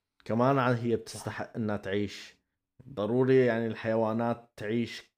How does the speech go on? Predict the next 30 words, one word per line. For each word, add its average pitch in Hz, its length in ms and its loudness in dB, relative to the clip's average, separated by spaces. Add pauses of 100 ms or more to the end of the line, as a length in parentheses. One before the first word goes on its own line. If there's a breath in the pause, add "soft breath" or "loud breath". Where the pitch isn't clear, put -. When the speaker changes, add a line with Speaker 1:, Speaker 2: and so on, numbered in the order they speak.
(180)
Speaker 1:
تمامًا 113 380 2
مثل 113 340 -2
البشر 123 580 0
لحتى 117 520 -4
Speaker 2:
مم. 101 240 -10 (360)
Speaker 1:
نتقبلها 120 640 2
بالحياة؟ 110 760 -2
لا. - 320 -4 (500)
إيه، 180 120 6
بس 175 200 2
Speaker 2:
مم. 160 60 4
Speaker 1:
أنا 160 100 6
كنت 139 680 6
ناطر 151 760 6
هي 131 420 4
لهذا 135 340 4
المقطع 131 480 2
تبع 104 340 0
إنه 104 460 0
بدها 123 280 0
تطلب 123 540 2
آيس 135 360 4
كريم. 120 400 0 (400 loud breath)
بدي 127 220 2
أشوفها 165 320 4
إذا 131 160 4
حتاكل 151 540 2
ولا 113 180 2
ما 131 160 0
حتاكل. 120 580 -4